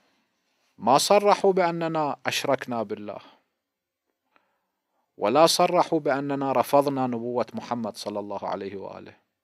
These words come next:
وإنما صرحوا بأنهم رفضوا إمامة علي أمير المؤمنين عليه السلام، الأصل الثالث من أصول الدين. بنو إسرائيل في ال-، في قضية العجل أنكروا الأصل الأول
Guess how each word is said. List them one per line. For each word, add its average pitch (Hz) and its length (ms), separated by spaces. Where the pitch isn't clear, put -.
وإنما 143 500
صرحوا 170 640
بأنهم 135 560
رفضوا 165 680
إمامة 147 480
علي 127 440
أمير 110 360
المؤمنين 98 520
عليه 92 240
السلام، 101 460
الأصل 95 440
الثالث 123 600
من 104 100
أصول 98 360
الدين. 98 380
بنو 101 240
إسرائيل 110 520
في - 140
ال-، 98 160
في 101 100
قضية 104 540
العجل 170 640
أنكروا 175 880
الأصل 160 500
الأول 160 840